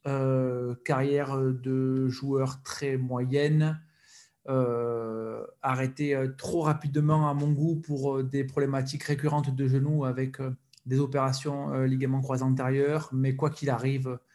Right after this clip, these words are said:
j'avais non seulement très peu d'aspiration en qualité de joueur, et parce que je crois que très, très vite et très tôt, j'ai compris que je pourrais rien faire de, de, de plus que ce, que ce niveau de pratique-là.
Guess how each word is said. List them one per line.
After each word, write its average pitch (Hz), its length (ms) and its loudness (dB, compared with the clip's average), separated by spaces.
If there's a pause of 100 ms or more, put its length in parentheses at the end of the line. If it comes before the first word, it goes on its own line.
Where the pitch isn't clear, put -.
(500)
j'avais 147 380 4
non 160 160 6
seulement 160 400 4
très 170 240 2
peu 175 120 0
d'aspiration 156 680 2
en 147 80 4
qualité 139 340 0
de 143 80 0
joueur, 151 540 4
et 135 680 0
parce 131 180 -2
que 175 300 4 (220)
je 160 160 4
crois 165 180 2
que 160 120 0
très, 175 240 0
très 156 180 4
vite 196 220 2
et 156 40 -2
très 156 220 0
tôt, 226 320 2 (180)
j'ai 143 240 6
compris 180 420 6
que 147 220 2 (720)
je - 120 -16
pourrais 156 240 8
rien 170 200 8
faire 156 200 4
de, 156 200 8
de, 147 220 2
de 151 120 4
plus 180 380 6
que 165 120 4
ce, 151 460 4 (240)
que 160 100 0
ce 156 140 0
niveau 156 280 6
de 156 80 4
pratique-là. 151 800 -2